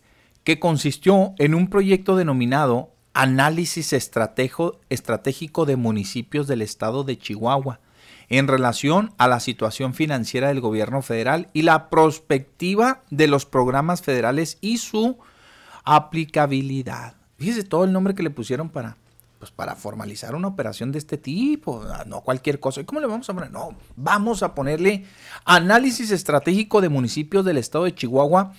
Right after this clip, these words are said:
en relación a la situación financiera del gobierno federal y la prospectiva de los programas federales y su aplicación.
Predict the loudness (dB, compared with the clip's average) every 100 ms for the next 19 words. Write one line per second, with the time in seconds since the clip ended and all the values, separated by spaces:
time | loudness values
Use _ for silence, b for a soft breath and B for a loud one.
0 | B B 4 6 6 4 4 2 0 0
1 | -2 -2 -2 -2 -4 -4 -4 -4 -2 -2
2 | -2 -4 -2 0 0 -2 -2 -2 0 -2
3 | 0 -2 0 -4 -6 -8 -8 -4 -2 0
4 | 0 0 0 0 0 -2 -2 0 -2 -4
5 | -4 -4 -2 -4 -6 -8 -6 -8 -8 -14
6 | -14 -8 -10